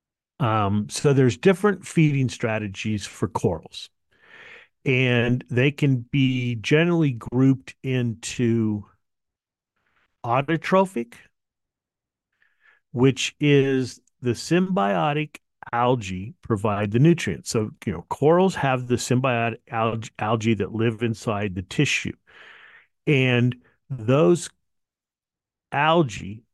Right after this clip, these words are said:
photosynthesize, as I'll talk about, and that the byproducts of that photosynthesizing, uh, provide nutrients to the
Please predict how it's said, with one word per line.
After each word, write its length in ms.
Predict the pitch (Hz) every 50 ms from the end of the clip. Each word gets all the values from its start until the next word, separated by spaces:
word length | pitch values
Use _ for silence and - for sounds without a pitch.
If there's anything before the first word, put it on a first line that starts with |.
| _ -
photosynthesize, 1000 | 131 135 147 156 143 - - 156 147 131 135 - - 113 95 92 95 101 - - -
as 120 | 107 104
I'll 240 | 104 98 101 95 _ - -
talk 360 | - 123 123 131 131 - -
about, 340 | 113 92 85 82 - - - _ _ _
and 240 | - 113 110 104 101
that 360 | 110 110 123 135 147 151 - _ _ - _ _ _
the 140 | - 117 110
byproducts 880 | 101 - 127 139 160 165 - _ - 127 110 104 98 92 - - -
of 100 | - 117
that 220 | 101 110 104 95 -
photosynthesizing, 1120 | 123 135 - - - 107 104 - - - 135 - - 107 - 98 87 98 95 123 135 - _ _ _ _ _ _ _ _ _ _ _ _ _ _ _ _ _ _ _ _ _ -
uh, 180 | 120 110 107
provide 800 | 104 - - - 123 113 104 101 110 110 110 107 110 110 107 101 _ _ _ - - - - _ _ -
nutrients 600 | 127 139 151 - - 123 110 107 95 - - -
to 140 | - 120
the 100 | 104 104